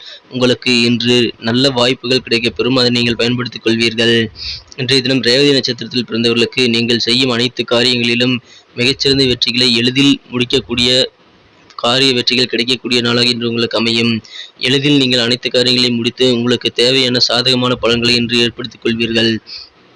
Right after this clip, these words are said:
இதனால் உங்களது காரியங்களை இன்றைய தினம் நீங்கள் திட்டமிட்டு முறையாக ஒரு பட்டியலை ஏற்படுத்தி கொண்டு அதை நோக்கி செயல்படுத்த அனைத்து காரியங்களிலும் நீங்கள் எளிதில் முடிக்கக்கூடிய ஒரு யோகமான தினமாக இன்று அமையப் பெறுவீர்கள்.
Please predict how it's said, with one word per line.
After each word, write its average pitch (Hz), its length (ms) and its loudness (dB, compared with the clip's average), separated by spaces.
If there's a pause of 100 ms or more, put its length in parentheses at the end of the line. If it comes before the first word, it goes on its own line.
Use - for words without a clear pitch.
(400)
இதனால் 135 400 2
உங்களது 120 280 2
காரியங்களை 131 440 0
இன்றைய 123 240 0
தினம் 123 260 -2
நீங்கள் 117 260 -2
திட்டமிட்டு 123 500 -2 (460)
முறையாக 131 380 0
ஒரு 127 140 2
பட்டியலை 135 360 0
ஏற்படுத்தி 120 400 -2
கொண்டு 117 360 0
அதை 117 180 2
நோக்கி 123 300 0
செயல்படுத்த 120 720 0
அனைத்து 123 340 -2
காரியங்களிலும் 123 640 0 (400)
நீங்கள் 123 260 0 (100)
எளிதில் 135 360 2
முடிக்கக்கூடிய 123 560 0 (100)
ஒரு 117 180 -4
யோகமான 123 420 0
தினமாக 120 420 0
இன்று 117 120 -2
அமையப் 117 300 0
பெறுவீர்கள். 113 480 -2